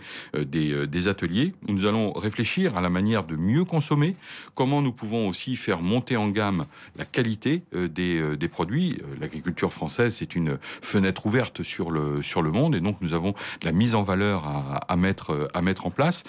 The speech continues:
Et autour de ces, euh, différents chantiers, de ces ateliers qui auront lieu dans, dans toute la France,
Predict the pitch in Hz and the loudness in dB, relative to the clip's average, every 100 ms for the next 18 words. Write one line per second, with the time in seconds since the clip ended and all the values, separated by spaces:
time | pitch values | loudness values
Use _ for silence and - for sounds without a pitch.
0 | - - - 104 113 - 139 101 90 - | -12 -8 2 4 4 2 0 0 -2 0
1 | 98 82 80 80 92 95 90 - 87 - | 0 2 0 -4 -4 0 0 -2 -2 0
2 | 156 - 87 135 139 104 127 175 95 87 | 0 0 0 2 0 0 0 0 -2 -2
3 | 87 107 90 78 71 78 120 - 82 - | 0 0 0 -2 -2 -2 -2 -2 -2 0
4 | 117 147 | 0 0